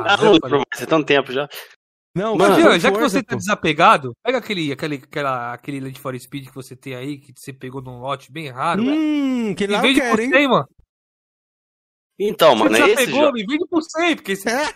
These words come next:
Speaker 1: me vende
Speaker 3: Ah,
Speaker 1: por
Speaker 3: é.
Speaker 1: quanto você pagou o lote.
Speaker 3: Barganha
Speaker 2: Não,
Speaker 3: de
Speaker 2: mas é
Speaker 3: debate.
Speaker 2: Não, mas aí que tá, velho.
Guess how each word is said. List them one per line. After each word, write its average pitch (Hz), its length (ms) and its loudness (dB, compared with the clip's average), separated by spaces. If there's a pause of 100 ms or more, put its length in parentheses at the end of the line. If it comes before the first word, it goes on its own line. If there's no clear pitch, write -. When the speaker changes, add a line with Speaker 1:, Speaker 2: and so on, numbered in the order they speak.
(140)
Speaker 1:
me 247 120 0
vende 320 260 0
Speaker 3:
Ah, 302 80 0
Speaker 1:
por 294 100 4
Speaker 3:
é. 240 60 -2
Speaker 1:
quanto 349 200 4
você 339 200 -8
pagou 285 300 4
o - 20 4
lote. 277 320 6 (120)
Speaker 3:
Barganha 226 760 0
Speaker 2:
Não, 131 80 6
Speaker 3:
de 110 60 0
Speaker 2:
mas 113 140 2
é - 40 0
Speaker 3:
debate. 214 420 0 (960)
Speaker 2:
Não, 160 180 2
mas 117 180 2
aí 147 180 4
que 165 120 -18
tá, 117 300 4
velho. 76 280 -6